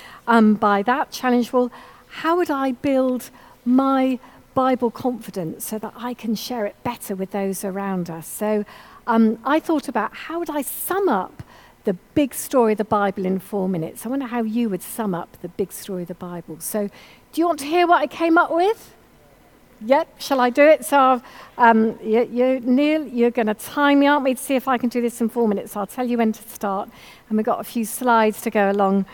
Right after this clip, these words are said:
with this as we go. So it's the, I've used six words beginning with the letter C to help me to remember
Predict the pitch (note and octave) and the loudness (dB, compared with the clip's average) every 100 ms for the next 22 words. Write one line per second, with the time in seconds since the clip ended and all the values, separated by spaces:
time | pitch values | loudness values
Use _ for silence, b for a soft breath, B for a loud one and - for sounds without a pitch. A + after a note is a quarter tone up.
0 | B B G#3 G3+ G3 F#3+ - F#3+ A3+ F#3 | B B -4 -2 -4 -6 -6 -2 0 0
1 | F3 B3 A3+ - B3+ A#3 A#3 C4+ B3 - | -2 -4 -4 -4 -2 -2 -2 -2 -4 -4
2 | - G4 - - B B B - D4 C#4 | -6 -6 -12 -16 B B B 2 4 6
3 | C#4 - D4 C4 C#4 C#4 C4 B3 A#3+ A3 | 4 0 -4 0 4 4 4 2 -2 -4
4 | A3+ - A#3+ G#3 - G#3 - A3+ G#3 F#3+ | -8 -6 -4 -4 -6 -8 -4 -4 -2 -4
5 | F#3+ B B - - A3 G#3+ G3+ F#3+ F#3 | -4 B B -8 0 2 4 2 2 -2